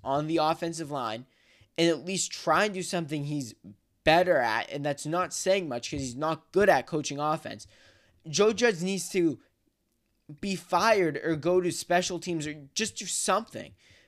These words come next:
Because people forget that in twenty nineteen, when he was the wide receivers coach, he screwed that whole thing up so bad that that was part of the reason Brady left.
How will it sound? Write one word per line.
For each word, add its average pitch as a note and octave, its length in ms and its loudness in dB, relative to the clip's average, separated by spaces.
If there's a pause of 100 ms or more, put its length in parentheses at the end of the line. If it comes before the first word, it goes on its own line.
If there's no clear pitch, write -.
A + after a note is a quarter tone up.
Because F#3 240 -4
people C#4 300 0
forget A#3 380 -2
that D3 100 0
in D3 80 -6
twenty G3 280 -6
nineteen, G3+ 460 -6
when F3 100 -6
he D3+ 120 -4
was F#3+ 140 -4
the G#3+ 80 -4
wide F#3+ 220 0
receivers D3+ 540 -6
coach, G3+ 340 -6 (380)
he A#3+ 200 -4
screwed A3+ 380 -6
that E3 220 2
whole E3+ 220 0
thing D#3+ 240 -6
up C#3 160 -4
so F3+ 340 4
bad D3 280 4
that B2 80 -16
that B2 140 0
was C3 120 -4
part A#2 180 -6
of G#2+ 40 -16
the E2+ 60 -18
reason A2 280 -10
Brady B1+ 260 -14
left. G1+ 260 -14